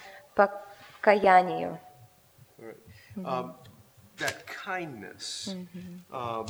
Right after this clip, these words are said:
Speaker 2: that word kindness there in verse four.
Speaker 1: Goodness.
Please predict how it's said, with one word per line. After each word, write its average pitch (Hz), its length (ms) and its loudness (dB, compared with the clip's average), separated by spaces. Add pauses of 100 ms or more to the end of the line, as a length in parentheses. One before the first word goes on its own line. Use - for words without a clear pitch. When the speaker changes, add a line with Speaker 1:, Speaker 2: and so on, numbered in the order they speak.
(100)
Speaker 2:
that 117 200 -10
word 120 240 -8
kindness 131 640 -8
there 107 360 -12
in 101 100 -20
verse 107 220 -14
four. - 500 -16 (1500)
Speaker 1:
Goodness. - 720 -12